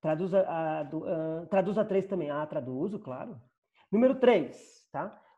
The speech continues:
Que desafios, quais os desafios essas pessoas estão, essas pessoas da imagem, elas estão tendo que lidar, elas estão enfrentando?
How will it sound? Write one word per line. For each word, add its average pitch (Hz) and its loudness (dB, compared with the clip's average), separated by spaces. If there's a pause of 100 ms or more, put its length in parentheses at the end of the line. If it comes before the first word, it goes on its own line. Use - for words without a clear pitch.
(300)
Que 330 8
desafios, 240 4
quais 285 8
os 240 2
desafios 180 -2
essas 196 -2
pessoas 202 -6
estão, 196 0 (200)
essas 170 -4
pessoas 190 -4
da 214 4
imagem, 165 2 (280)
elas 180 4
estão 208 0
tendo 214 4
que 214 -2
lidar, 151 4 (220)
elas 160 0
estão 170 0
enfrentando? 190 0